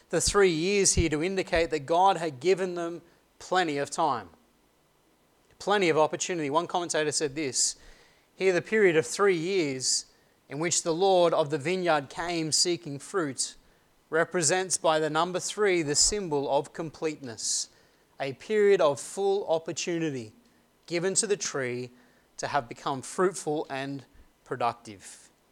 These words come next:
It's a period of full opportunity. That's the point here. God had been patient with Israel. Throughout the years, he'd been long-suffering.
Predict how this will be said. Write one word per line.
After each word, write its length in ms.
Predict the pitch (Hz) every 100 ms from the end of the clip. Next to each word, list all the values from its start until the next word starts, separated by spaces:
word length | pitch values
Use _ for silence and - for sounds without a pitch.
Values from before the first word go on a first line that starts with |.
| _ _ _
It's 100 | -
a 60 | 160
period 500 | - 208 202 196 190
of 180 | 127
full 560 | - - 185 175 175 175
opportunity. 920 | 143 143 156 - 160 151 139 120 95 - _ _ _ _ _ _ _ _ _ _ -
That's 160 | 147
the 100 | -
point 260 | - 202 175
here. 120 | 135
God 300 | 139 170 208
had 140 | 180
been 180 | 185 190
patient 500 | - 175 208 - 180
with 160 | 170 170
Israel. 520 | 208 190 170 127 104 _ _ _ _ _ _ _ - -
Throughout 360 | - 156 -
the 80 | 190
years, 300 | 196 220 175
he'd 160 | 190 190
been 180 | 208 185
long-suffering. 800 | 208 220 226 226 - 196 127